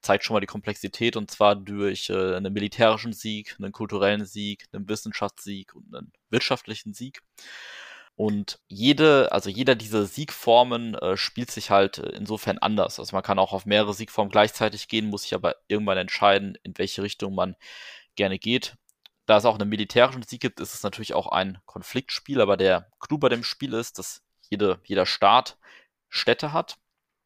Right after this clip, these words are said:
Am Anfang nur eine, dann kann man noch eine zweite Stadt gründen und wenn man die richtige Technologie erforscht, auch noch eine dritte. Und diese Städte produzieren immer etwas, das ist so die Hauptphase des Spiels. Also man, ähm, produziert, entweder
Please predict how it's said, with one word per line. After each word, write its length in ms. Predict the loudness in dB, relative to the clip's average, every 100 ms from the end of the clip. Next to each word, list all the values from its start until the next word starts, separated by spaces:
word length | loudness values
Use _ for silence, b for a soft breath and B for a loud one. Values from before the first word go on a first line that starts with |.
| _ _ _ -6
Am 120 | -2
Anfang 240 | -2 -2
nur 160 | -2 2
eine, 420 | 2 2 0 -4 _ -6
dann 140 | -6
kann 160 | -2 0
man 120 | 0
noch 180 | 0 -6 _ -10
eine 100 | -6
zweite 320 | 4 4 4
Stadt 220 | -2 -2
gründen 320 | -4 -10 -8
und 100 | -6
wenn 120 | -4
man 200 | -4 -6
die 120 | -8 -6
richtige 320 | -6 -6 -6
Technologie 440 | -8 -14 -10 -2
erforscht, 440 | -2 0 -2 -2 -6
auch 120 | -10
noch 160 | -10
eine 100 | -12
dritte. 380 | -8 -6 -4 -6 -8 B B B B
Und 200 | -10 -6
diese 180 | -2 -2
Städte 380 | 4 2 4 -4
produzieren 920 | -4 -6 -6 -4 -6 -2 2 2 2
immer 240 | 2 4
etwas, 440 | 2 2 0 0 -4
das 140 | -12
ist 120 | -10
so 80 | -6
die 120 | 2
Hauptphase 500 | 4 2 2 0 0
des 120 | -8
Spiels. 500 | -10 -12 -10 -10 -10
Also 200 | -12 -12
man, 300 | -6 -6 -6 -16 B B B B -18
ähm, 220 | -16 -16
produziert, 840 | -14 -8 -8 -6 -2 2 2 0 -10
entweder 680 | -14 -6 -2 2 2 0